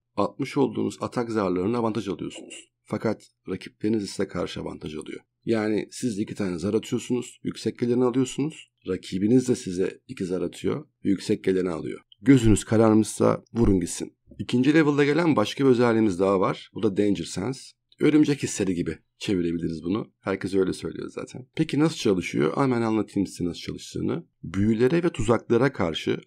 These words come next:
avantajlı zar atıyorsunuz. Dexterity saving throw atıyorsunuz. Yani dexterity'ye, koordinasyona bağlı kaçma zarı atıyorsunuz. Örnek veriyorum. Mesela tepenin ilerisinde bir tane büyücü var. Size doğru büyü yapmaya hazırlanıyor.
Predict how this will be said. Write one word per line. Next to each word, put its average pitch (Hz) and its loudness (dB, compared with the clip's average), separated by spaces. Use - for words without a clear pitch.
avantajlı 98 0
zar 87 -4
atıyorsunuz. - -12
Dexterity 92 -4
saving 82 -6
throw 80 -8
atıyorsunuz. - -16
Yani 85 -8
dexterity'ye, 90 -6
koordinasyona 90 -2
bağlı 87 -2
kaçma 82 -14
zarı 76 -12
atıyorsunuz. - -16
Örnek 156 2
veriyorum. 113 2
Mesela 123 0
tepenin 127 4
ilerisinde 123 4
bir 127 0
tane 98 0
büyücü 101 0
var. 95 0
Size 107 0
doğru 92 0
büyü 110 2
yapmaya 80 0
hazırlanıyor. 60 -10